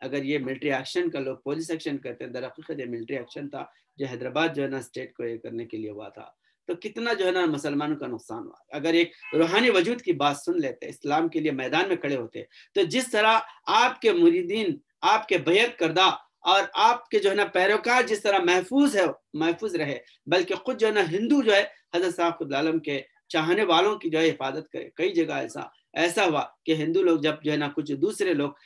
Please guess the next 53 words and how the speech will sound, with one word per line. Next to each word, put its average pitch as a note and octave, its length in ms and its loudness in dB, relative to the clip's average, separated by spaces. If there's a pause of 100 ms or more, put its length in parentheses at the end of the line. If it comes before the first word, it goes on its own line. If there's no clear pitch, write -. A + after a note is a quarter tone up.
(160)
लूटने B3 380 0
के A#3+ 120 2
लिए F#3+ 180 4
आए, D3 200 4 (240)
तो F3+ 100 0
खुद B3 180 -4
जो A3+ 100 4
है G#3+ 60 0
ना G#3+ 100 2
हिंदू F#3+ 280 2
आगे E3+ 240 4
बढ़ D3+ 180 0
के C#3+ 220 -4 (240)
उनकी E3 280 2
जो C#3+ 100 0
है C#3+ 80 2
ना C#3 200 -2 (120)
वो B2+ 280 -8 (100)
तारीफ D#3 320 2
करके C#3 280 -4
और C3+ 180 -2
उनकी C3+ 240 -6
हिफाजत C3+ 460 -8
करने B2+ 180 -8
के A#2 120 -12
लिए C3 100 -8
हिंदू D#3+ 240 -8
लोग C#3+ 200 -6
आगे A#2 220 -12
बढ़े, - 180 -20 (420)
क्योंकि A#3 260 0 (320)
इनके G3+ 280 0
दिलों D#3+ 240 2
में E3+ 100 2
इस्लाम D3 340 -2
की C#3+ 140 -8
मोहब्बत C3+ 440 -6
उनको D#3+ 200 -4
पैदा B2 280 -8
किए - 340 -14
थे। - 40 -18 (360)
हुजूर F3 300 2
नबी F3 160 2
अकरम D#3+ 300 0
सल्लल्लाहु D3+ 420 -2
अलैहि D3 120 -2
वसल्लम D3 260 -6
की D3 120 -8
मोहब्बत C3 460 -6
उनके E3+ 200 -4
दिलों C#3 220 -6
में D3 140 -4
पैदा B2 240 -8